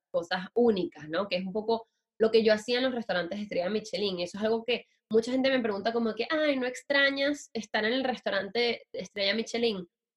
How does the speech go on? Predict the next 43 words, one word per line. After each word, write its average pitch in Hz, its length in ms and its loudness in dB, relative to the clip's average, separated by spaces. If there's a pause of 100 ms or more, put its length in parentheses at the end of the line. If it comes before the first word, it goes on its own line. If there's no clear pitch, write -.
(120)
Y 220 140 2
yo 247 100 6
no 269 140 0
siento 311 420 0
que 302 100 4
mi 226 140 0
trabajo 190 360 0
haya 254 200 2
cambiado 170 440 -2
mucho 226 640 -2 (840)
en 202 60 2
el 190 60 -2
sentido 202 300 -2
en 220 80 2
el 214 140 -2
que 185 100 0
primero 233 360 0 (100)
yo 247 100 -2
sigo 220 220 -2
trabajando 190 360 0
con 220 100 -2
los 190 100 0
mismos 180 220 -4
distribuidores, 165 720 0
cosa 202 260 -4
que 202 260 -4
me 185 180 -4
genera 175 440 0
muchísimo 185 840 -4
orgullo 180 800 0
decir, 170 420 -2
o 160 60 -2
sea, 170 200 0
yo 170 100 -4
solamente 220 640 2
utilizo 226 560 -4 (420)
la 202 80 -4
calidad 180 280 2
más 190 220 -4
alta 202 340 4
de 220 100 4
productos 180 360 -2 (300)
que - 180 -8